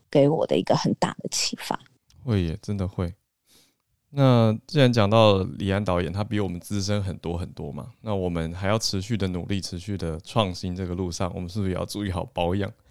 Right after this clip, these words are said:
Speaker 2: <laughs> 这一题会不会转很硬？<laughs>
Speaker 1: 不会，
Speaker 2: 我要讲一下
Speaker 1: 我现在竖起耳朵听，我真的最想听的就是这一个。<laughs>
Speaker 2: 逆龄保健的方法，我觉得有点跌破我的眼镜欸。小鹿，你要不要先猜一猜？你觉得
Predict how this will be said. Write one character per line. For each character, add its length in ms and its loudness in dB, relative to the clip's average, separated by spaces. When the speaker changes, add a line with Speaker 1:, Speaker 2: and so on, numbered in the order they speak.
Speaker 2:
<laughs> 240 -2
这 140 2
一 40 6
题 140 6
会 60 4
不 60 4
会 80 6
转 220 6
很 140 0
硬？ 160 4
<laughs> 2000 2
Speaker 1:
不 80 10
会， 80 12
Speaker 2:
我 60 12
要 160 10
讲 20 6
一 20 6
下 80 8
Speaker 1:
我 120 10
现 0 -
在 40 10
竖 200 6
起 180 4
耳 180 6
朵 200 6
听， 220 4
我 180 2
真 120 6
的 140 6
最 280 4
想 240 2
听 200 6
的 120 0
就 240 4
是 140 -4
这 240 0
一 100 -12
个。 120 0
<laughs> 480 -2
Speaker 2:
逆 280 6
龄 280 4
保 280 4
健 200 4
的 120 4
方 300 2
法， 200 6
我 100 8
觉 140 4
得 60 6
有 200 6
点 280 4
跌 180 6
破 180 6
我 160 8
的 60 4
眼 240 6
镜 280 -2
欸。 240 -6
小 160 0
鹿， 160 0
你 120 4
要 100 8
不 80 2
要 120 6
先 200 0
猜 180 0
一 60 2
猜？ 240 -4
你 80 -4
觉 160 -8
得 260 -6